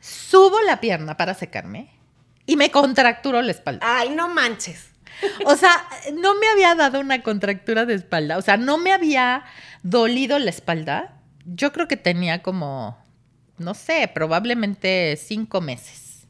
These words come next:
Speaker 1: Desde
Speaker 2: Ajá.
Speaker 1: que estoy tomando el omega, que según yo es el omega el que me
Speaker 2: Es que
Speaker 1: curó
Speaker 2: sí,
Speaker 1: la
Speaker 2: el
Speaker 1: espalda.
Speaker 2: omega es muy
Speaker 1: Bueno.
Speaker 2: maravilloso. Bueno.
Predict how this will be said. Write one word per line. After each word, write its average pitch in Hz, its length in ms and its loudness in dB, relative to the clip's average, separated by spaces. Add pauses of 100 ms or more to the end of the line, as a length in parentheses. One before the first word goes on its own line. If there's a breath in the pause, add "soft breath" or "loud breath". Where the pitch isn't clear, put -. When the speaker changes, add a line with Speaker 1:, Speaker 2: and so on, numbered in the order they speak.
Speaker 1:
Desde 185 240 -4
Speaker 2:
Ajá. 170 240 -8
Speaker 1:
que 202 80 -2
estoy 226 240 -6
tomando 226 480 0
el 226 180 0
omega, 233 440 0
que 180 140 -10
según 208 300 -6
yo 285 160 0 (380 loud breath)
es 233 180 4
el 277 160 2
omega 240 340 0
el 294 120 0
que 190 500 -4
me 202 120 -4
Speaker 2:
Es 190 80 -8
que 240 100 -8
Speaker 1:
curó 233 300 2
Speaker 2:
sí, 240 60 2
Speaker 1:
la 226 120 4
Speaker 2:
el 214 80 0
Speaker 1:
espalda. 202 160 -2
Speaker 2:
omega 151 180 -4
es 160 60 -8
muy 190 140 2
Speaker 1:
Bueno. 156 100 -6
Speaker 2:
maravilloso. 139 460 -18 (100)
Bueno. 160 160 -14